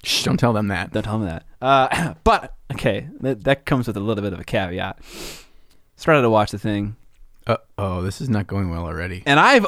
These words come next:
Speaker 2: owned a Miniature Mentor video series before, so I kinda knew what to expect, and I was unfortunately not proven wrong.
Speaker 1: Hmm.
Speaker 2: So,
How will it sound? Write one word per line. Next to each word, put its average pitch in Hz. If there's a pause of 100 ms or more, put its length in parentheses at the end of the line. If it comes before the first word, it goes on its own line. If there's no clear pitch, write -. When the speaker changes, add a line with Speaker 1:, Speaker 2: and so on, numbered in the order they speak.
Speaker 2:
owned 165
a 139
Miniature 131
Mentor 120
video 110
series 107
before, 107
so 110
I 110
kinda 123
knew 110
what 104
to 107
expect, 107
and 143
I 139
was 135
unfortunately 123 (220)
not 113
proven 98
wrong. 80 (200)
Speaker 1:
Hmm. -
Speaker 2:
So, 151